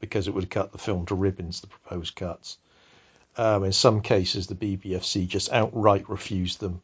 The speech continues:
a certificate for, for home video distribution. Um, most of them have subsequently been released uncut or with absolute minimal cuts.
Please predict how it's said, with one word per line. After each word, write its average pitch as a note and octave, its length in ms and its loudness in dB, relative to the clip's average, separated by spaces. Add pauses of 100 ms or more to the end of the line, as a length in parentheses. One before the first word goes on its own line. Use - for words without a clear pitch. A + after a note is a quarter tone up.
a G2 80 -14
certificate - 720 -8
for, F2+ 300 -8
for G#2 160 -6
home G2 240 0
video F2+ 320 -2
distribution. E2 720 -12 (1120)
Um, C#3+ 520 12
most E3+ 440 4
of G#2 80 -2
them F2+ 300 0 (460)
have - 120 0
subsequently C3 580 4
been B2 240 2
released A#2+ 540 2 (440)
uncut C3 600 6
or G#2+ 100 -2
with A2 260 2
absolute C3+ 460 -4
minimal G#2 480 0
cuts. - 540 -10